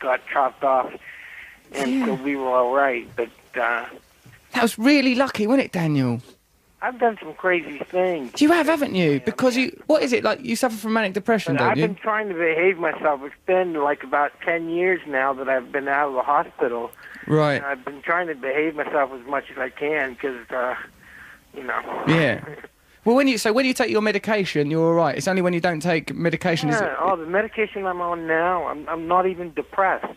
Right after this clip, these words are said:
Speaker 2: Really? That's
Speaker 1: I love
Speaker 2: good,
Speaker 1: it,
Speaker 2: isn't it?
Speaker 1: you know. That was the main problem, is, was the depression,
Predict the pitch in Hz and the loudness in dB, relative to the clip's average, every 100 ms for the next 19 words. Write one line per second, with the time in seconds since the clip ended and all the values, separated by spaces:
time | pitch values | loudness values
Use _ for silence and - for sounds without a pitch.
0 | - _ 208 254 294 269 151 147 175 143 | -16 _ 2 2 2 -2 0 0 0 -4
1 | 120 110 123 - - - - 180 214 185 | -6 -6 -10 -18 -20 -20 -4 0 0 0
2 | 170 147 147 156 170 170 151 - 139 135 | -4 -6 -4 -2 -2 -4 -10 -4 2 2
3 | 127 131 123 117 - 135 135 123 120 113 | 0 -6 -12 -16 -14 -10 -10 -10 -18 -14
4 | - 139 143 - 120 | -2 -2 -2 -6 -16